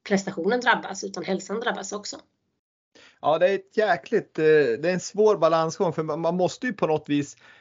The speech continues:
Speaker 2: både övertyga och utbilda individerna i det här. Och, och det misstänker jag att man måste b-, börja göra ganska tidigt, precis som du säger att kortsiktigt, ja då, då kan man ju f-, åka jäkligt snabbt om man, om man har gått ner i vikt och man är lite u-, liksom kanske undernärd om jag får säga så.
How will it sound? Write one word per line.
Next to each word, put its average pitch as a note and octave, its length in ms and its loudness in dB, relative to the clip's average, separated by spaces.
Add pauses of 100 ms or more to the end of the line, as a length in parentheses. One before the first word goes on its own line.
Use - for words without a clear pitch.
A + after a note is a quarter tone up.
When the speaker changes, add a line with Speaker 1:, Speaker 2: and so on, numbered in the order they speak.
(100)
Speaker 2:
både E3 180 6
övertyga F3 760 2
och D3+ 280 2
utbilda D#3+ 720 -2
individerna C3+ 680 -2
i F#3+ 220 -4
det A#2+ 140 0
här. A#2+ 500 0
Och, A2 200 -4
och C#3+ 100 -2
det F#3 100 0
misstänker E3+ 400 -2
jag C#3 60 0
att - 60 -12
man C3+ 280 -2
måste C3 380 -6
b-, B2+ 160 -4
börja C#3 240 2
göra C#3 180 4
ganska C#3+ 240 -2
tidigt, D3 480 0
precis G3+ 440 -4
som C#3 100 -2
du C3 80 -2
säger D#3+ 280 2
att A#2+ 200 -2
kortsiktigt, F#3+ 760 -2
ja D3+ 120 4
då, G3 300 4 (240)
då D3 100 -4
kan F#3 280 0
man D#3 160 0
ju C#3 60 0
f-, - 200 -10 (120)
åka - 320 -4
jäkligt A#2+ 460 -4
snabbt F#3+ 360 -6
om A#2+ 120 -4
man, A#2+ 180 -2
om B2 160 -4
man B2 120 -2
har A#2+ 80 -4
gått A#2 180 -6
ner A#2+ 240 -4
i A#2 60 -4
vikt A2+ 340 -10
och G#2+ 140 -4
man G#2+ 160 -6
är A#2 60 -4
lite A#2 240 -6
u-, - 360 -10
liksom A2+ 280 -8
kanske A#2 280 -8
undernärd A#2+ 680 0
om A2+ 60 -2
jag A#2 120 -2
får A2+ 60 -16
säga A#2 200 -2
så. A#2 320 -4